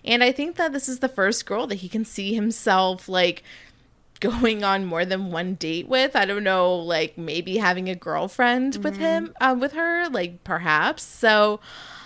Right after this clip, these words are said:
Speaker 1: um, he asked permission from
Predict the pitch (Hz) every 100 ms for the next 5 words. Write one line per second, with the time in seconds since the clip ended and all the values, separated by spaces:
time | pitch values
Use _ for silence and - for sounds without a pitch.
0 | - - 226 226 220 220 220 220 - _
1 | - - 277 302 320 320 - 226 240 -
2 | 254 226 226 233 214 196 175